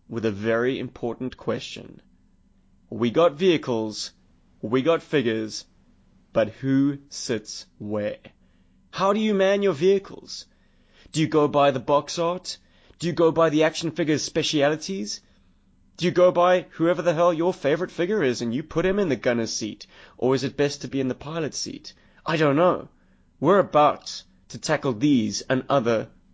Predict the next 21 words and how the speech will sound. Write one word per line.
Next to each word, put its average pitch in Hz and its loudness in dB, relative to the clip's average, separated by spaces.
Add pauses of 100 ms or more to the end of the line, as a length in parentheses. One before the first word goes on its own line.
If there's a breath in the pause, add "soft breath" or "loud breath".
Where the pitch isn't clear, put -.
burning 127 2
questions. 120 -2 (480)
The 175 6
format 214 2
is 185 0
as 196 -4
follows. 214 0 (400)
Each 143 0
of 127 -2
us 123 2
have 127 -4
been 123 0
tasked 139 0
with 151 -4
selecting 165 0
a 165 2
land, 139 2 (460 soft breath)
sea, 117 -2 (220)
and 165 2
air 170 6
vehicle, 127 0